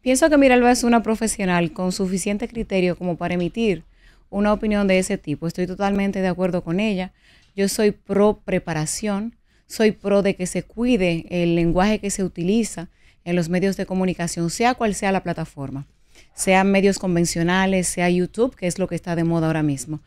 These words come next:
Entiendo que decir que es cierto, se le da al público lo que el público pide, pero eso es como yo decir que yo en mi casa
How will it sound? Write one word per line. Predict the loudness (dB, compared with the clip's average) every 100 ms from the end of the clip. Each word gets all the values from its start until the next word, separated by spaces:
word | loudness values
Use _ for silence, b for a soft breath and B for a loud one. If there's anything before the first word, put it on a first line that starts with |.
| b b b b
Entiendo | 0 2 4 4
que | 4 4
decir | 4 2 2 2 2
que | 0 2 4 2 -2 _ _ -2
es | 0
cierto, | 2 4 4 2 -2
se | 2
le | 2
da |
al | 2
público | 0 -2 -2 -2
lo | -2 -2
que |
el | -4
público | -2 -2 -2 -6
pide, | -4 -2 -2 -4 b b b b 2
pero | 6 6 6 4
eso | 4 4 4
es | 2
como | 0 0 2
yo | 2 2
decir | 2 0 0 0 -2 -6 _ _
que | 0 2
yo | 4 4 4 2
en | 0
mi | -2
casa | -2 -2 -2 -4 -10